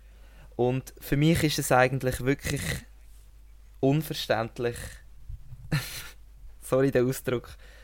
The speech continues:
dass jetzt so etwas kannst machen. Also ich persönlich könnte das nicht, weil ich habe nur schon gemerkt,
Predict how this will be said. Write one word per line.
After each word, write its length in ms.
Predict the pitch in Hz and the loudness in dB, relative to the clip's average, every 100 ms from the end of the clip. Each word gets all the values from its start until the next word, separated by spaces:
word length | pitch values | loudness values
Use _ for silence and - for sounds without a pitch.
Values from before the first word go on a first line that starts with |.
| - | -14
dass 160 | - 123 | -10 -2
jetzt 320 | 135 - - | -2 -4 -10
so 200 | 113 - | -4 4
etwas 460 | 123 - - - - - - | 4 4 -6 -8 -14 -18 -20
kannst 300 | - - 120 | -8 -4 -2
machen. 360 | 123 117 - - | 2 2 2 2
Also 200 | 113 123 - | 2 2 0
ich 260 | 151 160 | 0 0
persönlich 600 | - - 131 135 117 120 - - - - - - - - - - 123 | -2 0 2 2 2 0 0 -10 -18 -20 -20 -20 -20 -20 -18 -6 0
könnte 280 | 127 127 | 0 0
das 200 | 127 110 | -6 -4
nicht, 280 | 107 104 117 | -4 -4 -2
weil 240 | 117 117 - - - - - - - - | 0 0 -2 -10 -16 -16 -16 -18 -20 -6
ich 120 | 135 | 0
habe 120 | 135 127 | 4 6
nur 120 | 151 | 4
schon 180 | 156 - | 2 0
gemerkt, 540 | 135 135 139 - - | 4 4 4 -4 -10